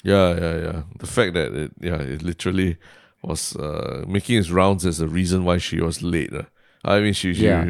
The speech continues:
Speaker 2: for
Speaker 1: delayed
Speaker 2: three
Speaker 1: her trip.
Speaker 2: hours.
Speaker 1: <laughs> Yeah. So it's
Speaker 2: Yeah.
Speaker 1: quite funny. But yeah, it was a, so all, all, yeah, pretty eventful trip lah, right?
Speaker 2: I guess, yeah, pretty eventful. And it's only two stops lah, Singapore and
Speaker 1: Mm.
Speaker 2: Vietnam.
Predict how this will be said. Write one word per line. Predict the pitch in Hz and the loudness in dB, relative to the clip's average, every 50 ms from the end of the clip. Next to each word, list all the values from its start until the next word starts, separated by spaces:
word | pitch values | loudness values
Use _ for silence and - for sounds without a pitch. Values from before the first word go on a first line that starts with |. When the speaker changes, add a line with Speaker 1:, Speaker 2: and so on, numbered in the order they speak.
| 76 71 90 | 0 -2 -2
Speaker 2:
for | 87 104 | -2 -2
Speaker 1:
delayed | 92 92 95 | 0 2 2
Speaker 2:
three | 90 - 120 | 4 4 4
Speaker 1:
her | 110 107 | 4 4
trip. | 101 104 | 2 2
Speaker 2:
hours. | 98 87 - - - | 0 0 -2 -4 -4
Speaker 1:
<laughs> | 95 | -2
Yeah. | 90 98 107 85 - _ - - - - - _ _ _ _ _ _ | 2 2 2 2 2 _ -16 -20 -20 -20 -20 _ _ _ _ _ _
So | - - - 95 | -10 -4 -2 0
it's | 92 95 | 0 2
Speaker 2:
Yeah. | 98 92 | 2 4
Speaker 1:
quite | 95 92 - | 2 2 2
funny. | - 85 85 82 85 85 82 82 - _ _ _ _ _ _ _ _ _ _ _ _ _ | 0 -2 -2 0 0 0 -2 -2 -6 _ _ _ _ _ _ _ _ _ _ _ _ _
But | - - 87 87 | -6 -4 0 2
yeah, | 98 107 101 92 80 87 | 4 4 4 4 2 -2
it | 90 | -4
was | 87 82 95 | -4 -2 0
a, | 90 90 87 85 82 - - _ | 0 0 0 -2 -4 -6 -12 _
so | - - 190 - - | 0 2 4 4 6
all, | - - - - 220 185 | 4 4 4 4 6 6
all, | 180 - 180 180 185 175 | 4 4 2 2 2 2
yeah, | 185 190 175 160 127 - | 2 2 2 0 -2 -2
pretty | - 139 151 151 117 117 | -2 2 2 2 2 2
eventful | 107 110 110 110 - - 135 120 | 2 2 2 2 2 -2 -2 -2
trip | - - - - | -2 -6 -4 -2
lah, | 104 92 87 | 0 0 0
right? | 85 92 92 - - _ _ - - - _ _ _ _ _ _ _ _ _ _ _ _ _ _ _ _ - 339 - | 0 0 -2 -4 -6 _ _ -20 -20 -20 _ _ _ _ _ _ _ _ _ _ _ _ _ _ _ _ -16 -10 -6
Speaker 2:
I | 151 156 | -4 -2
guess, | 185 214 202 175 160 | -2 -2 -2 -2 -2
yeah, | 151 147 127 | -2 -2 -2
pretty | 110 - 143 147 165 156 | -2 -2 -2 -2 0 0
eventful. | 131 127 131 131 135 123 | 0 -2 -2 -2 -2 0
And | 135 139 151 | 0 0 0
it's | 156 165 | 0 0
only | 196 220 180 | 0 -2 -2
two | - 180 180 | -2 -2 -2
stops | - - - 151 135 131 127 | -2 0 -2 -2 -2 -2 -2
lah, | 107 92 101 | -4 -4 -4
Singapore | - - - 113 117 117 - 123 120 107 | -6 -4 -4 -2 -2 -2 0 0 0 0
and | 95 | 0
Speaker 1:
Mm. | 92 | -2
Speaker 2:
Vietnam. | 95 80 90 90 85 95 | -2 -2 -2 -4 -6 -8